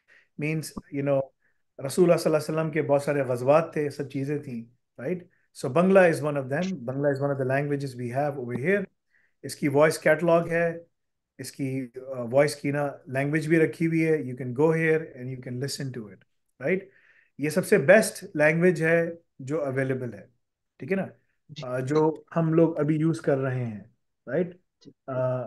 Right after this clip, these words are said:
Speaker 2: नहीं सर, बा-, हमें बांग्ला के लिए जरूरत नहीं होगी क्योंकि हमने यहाँ पे इंग्लिश मीडियम पे पढ़ा है, तो भाई लोग भी वहाँ पे इंग्लिश मीडियम में पढ़ा है, तो no issues, English।
Speaker 1: हाँ, ठीक है। That's, that's great,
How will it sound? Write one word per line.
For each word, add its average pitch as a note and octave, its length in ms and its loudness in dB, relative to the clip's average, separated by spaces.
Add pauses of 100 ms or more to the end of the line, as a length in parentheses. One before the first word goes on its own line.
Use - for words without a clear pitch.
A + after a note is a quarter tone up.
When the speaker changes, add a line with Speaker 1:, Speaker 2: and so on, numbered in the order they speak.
(300)
Speaker 2:
नहीं F#3+ 100 6
सर, G3 140 6
बा-, F3 320 8
हमें F#3+ 360 8
बांग्ला F#3 280 8
के A3+ 120 2
लिए A3 100 8
जरूरत F#3 320 8
नहीं G#3+ 120 6
होगी F#3+ 180 6
क्योंकि G#3 400 2 (300)
हमने E3+ 260 4
यहाँ F3 180 2
पे F#3+ 60 0
इंग्लिश F3 280 0
मीडियम F3 260 2
पे F#3 400 2 (680)
पढ़ा D#3 200 6
है, E3+ 100 4
तो E3 200 6
भाई C#3 300 2
लोग E3+ 200 4
भी F3+ 100 4
वहाँ D#3+ 160 2
पे F3 80 0
इंग्लिश D#3 280 0
मीडियम D#3+ 240 2
में E3 140 2
पढ़ा D3+ 180 -2
है, D#3+ 80 -2
तो D#3 340 2 (120)
no F3 60 2
issues, C#3+ 340 0 (120)
English। B2 220 -4 (240)
Speaker 1:
हाँ, E3 80 2
ठीक F#3 220 -4
है। C#3 100 -6 (560)
That's, E3+ 280 4
that's D#3 260 4
great, G#3 220 8